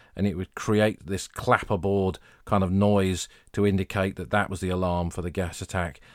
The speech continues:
And then later in the war, they had klaxons that were used in the trench to create a very loud noise that soldiers could hear above the din of bombardments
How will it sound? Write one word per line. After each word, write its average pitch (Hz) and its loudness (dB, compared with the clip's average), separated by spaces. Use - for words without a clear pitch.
And 101 4
then 95 4
later 107 2
in 87 0
the 90 0
war, 98 2
they 104 2
had 98 0
klaxons 98 2
that 90 -6
were 90 -6
used 90 -2
in 87 0
the 87 -2
trench 95 -2
to - -12
create 98 -2
a 90 -6
very 95 2
loud 107 2
noise 87 0
that 92 -2
soldiers 98 2
could 87 -6
hear 101 2
above 90 0
the 90 -2
din 104 4
of 85 -2
bombardments 90 4